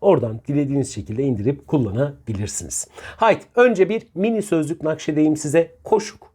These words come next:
ne demektir? İslamiyet'in kabulünden önceki Türk edebiyatında aşk, doğa temalarını işleyen şiir türü. Biliyorsunuz halk edebiyatında bunlar daha sonra koşma adını alacak.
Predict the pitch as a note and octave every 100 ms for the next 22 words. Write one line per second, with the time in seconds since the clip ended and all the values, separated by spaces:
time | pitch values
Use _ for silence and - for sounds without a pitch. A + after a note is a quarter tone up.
0 | - F#3 F3 D#3+ - E3 D3+ - - -
1 | D3+ - F#3+ G#3 G#3+ A#3 G3 E3+ F#3 G3+
2 | G#3+ A3+ F3+ C3 C3+ - F#3 F3+ D3+ B2+
3 | A#2+ - G#2 F#2 - - - E3+ E3+ -
4 | - - C#3+ F#3 G#3+ F3+ C#3+ B2+ G#2+ C3
5 | C#3 C#3+ G3 B3 - F3+ G3+ G3+ G#3 A#3
6 | - - A3+ G#3 D3 B2+ A2+ D#3+ E3 C#3
7 | B2 A2+ G2+ A2 G#2+ D3+ D#3+ F#3+ C3+ C#3
8 | D#3+ - A2+ F3 G#3 - _ - D3+ -
9 | C#3 G2 - B2+ A2+ E3 C#3+ A2 F#2